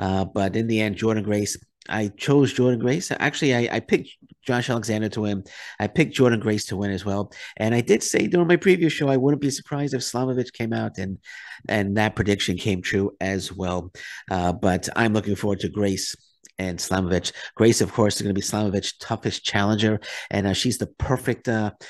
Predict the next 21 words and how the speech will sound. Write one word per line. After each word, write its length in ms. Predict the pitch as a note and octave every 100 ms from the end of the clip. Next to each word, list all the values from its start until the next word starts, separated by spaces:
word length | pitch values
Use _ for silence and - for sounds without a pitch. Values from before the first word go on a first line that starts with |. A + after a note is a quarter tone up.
| - -
perfect 380 | D3 C#3+ C#3 -
champion, 580 | C3+ A#2+ A#2 A#2 A2 G#2 - -
um, 560 | - G2+ G2+ G2+ F#2 F2+ - - _ _
for 200 | - B2
Slamovich 500 | G#2 - A2 G2+ G2
to 80 | -
be 80 | G2
challenging. 600 | - G#2 F#2 F2+ E2 D#2+ - - -
Um, 360 | F2 D#2+ D#2 D2+
so 340 | - A2 F2+ -
it's, 400 | G#2+ - - - - _ _ -
it's, 260 | - G#2 -
it's, 240 | A2+ - -
it's 180 | A2+
gonna 180 | - A#2
be 140 | A2 G#2
just 320 | A2+ G#2 -
a, 220 | G2+ F#2 F#2+
a 80 |
wonderful, 720 | F#2 E2+ F#2 G#2+ G#2 F#2+ F#2+ F2+
wonderful, 580 | F#2+ F2 - F2+ E2+